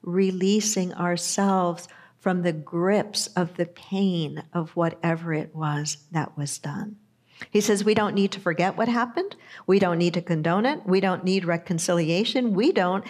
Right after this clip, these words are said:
even need to welcome the person back into our lives." It's something that we practice inside here. It's not an intellectual process. And so circling back to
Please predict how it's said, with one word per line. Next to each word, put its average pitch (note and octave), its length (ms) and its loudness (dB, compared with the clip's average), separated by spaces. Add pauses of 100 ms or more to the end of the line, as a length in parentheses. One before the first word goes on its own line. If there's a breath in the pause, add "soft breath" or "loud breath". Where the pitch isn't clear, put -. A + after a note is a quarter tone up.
(560 loud breath)
even A#3 340 2
need G3 240 2
to G3+ 100 -4
welcome F3 440 0
the F#3+ 80 -6
person F3 440 -4
back F#3 320 -4
into F#3+ 340 -4
our G#3 160 0
lives." - 680 -8 (720 soft breath)
It's F#3 200 0
something G3+ 420 -2
that F3 160 -4
we F3 120 -2
practice D#3 640 -4 (100)
inside D#3 500 -4
here. F3 280 0
It's - 220 -6
not E3+ 220 0
an E3+ 120 -2
intellectual E3 840 -6
process. - 580 -16 (800 loud breath)
And A3+ 140 2
so A3+ 260 4
circling C4+ 640 0
back F3+ 640 0
to E3+ 680 0